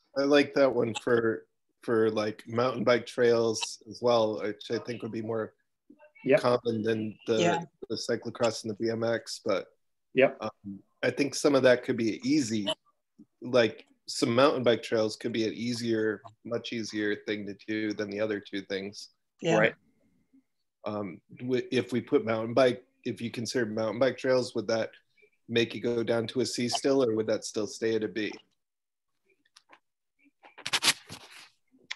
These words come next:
Speaker 2: Um, <clears throat> I think if we put mountain bikes first before B M X parks, you know, um, it might rise back up to a B.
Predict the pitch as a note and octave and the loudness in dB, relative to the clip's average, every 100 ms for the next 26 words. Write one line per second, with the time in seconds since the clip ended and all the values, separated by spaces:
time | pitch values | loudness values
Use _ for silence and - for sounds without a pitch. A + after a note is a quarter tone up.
0 | - _ _ - E3+ E3+ E3+ D#3+ - _ | -16 _ _ 2 4 6 4 0 -6 _
1 | _ _ _ - A3+ - - - - - | _ _ _ 0 2 2 -2 -8 -16 -20
2 | _ _ - - - C#3+ C3+ B2 D3 G#2 | _ _ -20 -12 2 4 6 6 4 6
3 | B2+ C3+ A#2 A#2+ A2+ - - - B2+ B2+ | 6 6 6 6 6 -2 -14 2 6 6
4 | - - - B2 A2+ B2 A#2 A#2+ - - | 4 -4 2 2 6 6 6 4 0 4
5 | C3 B2+ - - - B2+ B2 B2 - - | 4 4 -2 -10 -2 2 4 2 -4 -4
6 | A#2 A#2 A2+ A2 - _ _ - - - | 2 4 4 0 -6 _ _ -18 -16 -18
7 | _ _ _ _ _ _ _ _ _ _ | _ _ _ _ _ _ _ _ _ _
8 | _ _ - C3+ B2+ A#2+ A2+ G#2+ G2 A2 | _ _ -4 -2 2 2 4 4 4 2
9 | A2 G#2+ A2+ G#2 G#2+ A2 | 2 -2 -4 -6 -6 -8